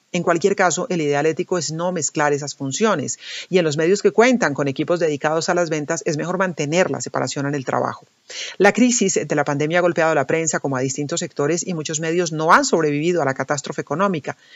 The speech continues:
y otros se debaten entre la vida y la muerte. Se entiende la situación extrema que enfrentan los equipos administrativos, pero es bueno siempre tener como norte el ejercicio del buen periodismo.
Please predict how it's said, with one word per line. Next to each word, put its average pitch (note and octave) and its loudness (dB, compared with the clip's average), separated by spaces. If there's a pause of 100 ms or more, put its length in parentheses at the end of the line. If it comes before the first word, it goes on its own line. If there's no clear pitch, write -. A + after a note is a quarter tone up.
(160)
y E3+ 2
otros F#3 2
se - 0
debaten D3 2
entre C#3 -2
la C3+ 0
vida D3 0
y D#3+ -2
la C3+ -2
muerte. C#3+ -4 (240)
Se - 0
entiende G#3 6
la E3+ 2
situación D3+ -2
extrema F3 0
que F3 -2
enfrentan D#3 0
los D#3 -2
equipos D3+ -2
administrativos, D#3 0
pero D3 2
es C#3+ 0
bueno E3+ -2
siempre D#3+ -2
tener E3 0
como D#3 -2
norte D3 -2
el D3 -2
ejercicio D3 -2
del E3 2
buen G3+ 2
periodismo. C#3 -2